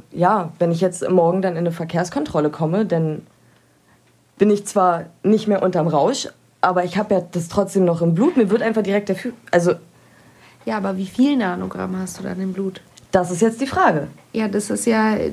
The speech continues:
Speaker 2: schon mal abhängig davon, wie schnell dein Körper das abbaut. Also es gibt ja gar keine Norm irgendwie, ähm,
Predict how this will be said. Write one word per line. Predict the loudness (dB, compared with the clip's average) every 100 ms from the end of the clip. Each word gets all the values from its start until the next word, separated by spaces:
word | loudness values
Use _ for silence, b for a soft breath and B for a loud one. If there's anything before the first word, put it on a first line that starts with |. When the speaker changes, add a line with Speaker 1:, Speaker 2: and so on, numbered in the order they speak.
| -4
Speaker 2:
schon | -4 -2 0
mal | 0
abhängig | 0 0 2 0
davon, | 0 -2 0 2 2 2
wie | 0
schnell | 0 0 2
dein | 0
Körper | 0 -2 -2 -2
das | -2
abbaut. | -2 -2 0 0 0
Also | -2 -4
es | -6 -2
gibt | -2 0
ja | 0
gar | 2 2
keine | 2 0 2
Norm | 4 4 4 4 2 -2 -6
irgendwie, | -2 0 0 0 0 -2 B B B B -8
ähm, | -4 0 0 0 -4